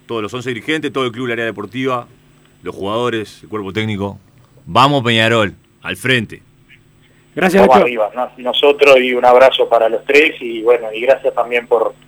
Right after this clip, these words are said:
Speaker 3: por el aguante que también ustedes a veces tienen que bancar y es parte de esto. Estamos haciendo lo que nos gusta, estamos intentando soñar en grande y,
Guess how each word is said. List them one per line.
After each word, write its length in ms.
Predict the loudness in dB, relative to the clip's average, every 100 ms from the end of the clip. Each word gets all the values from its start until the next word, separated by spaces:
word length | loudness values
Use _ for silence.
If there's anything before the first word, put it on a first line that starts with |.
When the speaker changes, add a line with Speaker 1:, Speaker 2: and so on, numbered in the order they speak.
| _ _ _ _ _ _ _
Speaker 3:
por 160 | 2 4
el 120 | 4
aguante 460 | 4 4 2 2 0
que 100 | 0
también 320 | 0 -2 -4
ustedes 360 | -4 -2 0
a 60 | 2
veces 280 | 0 -4 -8
tienen 240 | -6 -6
que 100 | -2
bancar 500 | -4 0 4 6 4
y 180 | 0 -12 _ _ _ _ _ _
es 140 | -4 0
parte 280 | 0 0 -2
de 100 | -4
esto. 140 | -6
Estamos 280 | -6 -4 -2
haciendo 260 | -4 -2 -2
lo 100 | -2
que 80 |
nos 120 | -2 -2
gusta, 340 | -2 2 0
estamos 340 | 2 0 0
intentando 580 | -6 -6 -4 -4 -2 -6
soñar 380 | -6 -4 0 2
en 100 | 2
grande 440 | 4 2 2 -2
y, 300 | -2 -6 -12